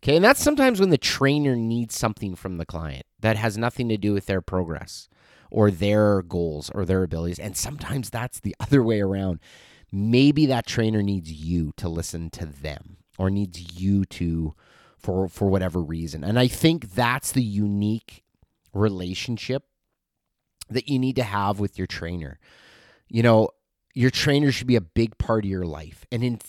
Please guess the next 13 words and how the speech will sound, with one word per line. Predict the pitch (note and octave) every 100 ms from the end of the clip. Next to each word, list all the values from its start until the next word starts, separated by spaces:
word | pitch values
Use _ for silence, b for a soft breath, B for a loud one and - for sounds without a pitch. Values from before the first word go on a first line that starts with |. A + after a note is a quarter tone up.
| -
some | - - C3+ C3 C3+
instances, | A2+ A2+ B2+ - C#3 B2+
they're | F#2+ A#2+ A2+
the | F#2+ F2+ G2
biggest | F2+ _ A2 G2 A#2+
support | - - - G#2
network | - G2+ G#2+ F#2 -
you're | F#2+
gonna | F#2 E2+
have, | E2+ D#2 - - _ b b -
up | A#2 -
and | A#2
above | F#2 G#2 G2 F2+